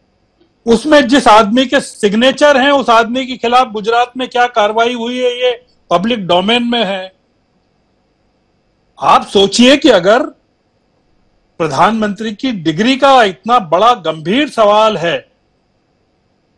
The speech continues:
दो दो लोग इस समय, एक शायद भारतीय जनता पार्टी का अयोध्या से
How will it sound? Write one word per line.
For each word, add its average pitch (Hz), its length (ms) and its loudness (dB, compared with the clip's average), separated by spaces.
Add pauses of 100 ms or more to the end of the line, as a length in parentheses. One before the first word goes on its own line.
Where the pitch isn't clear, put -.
(180)
दो 180 320 0
दो 330 220 4
लोग 226 680 0
इस - 140 -2
समय, 220 600 2 (220)
एक 208 400 -2 (240)
शायद 196 380 0
भारतीय 156 400 -4
जनता 226 380 0
पार्टी 214 420 -4
का 226 120 -2
अयोध्या 196 480 -2
से 190 260 -12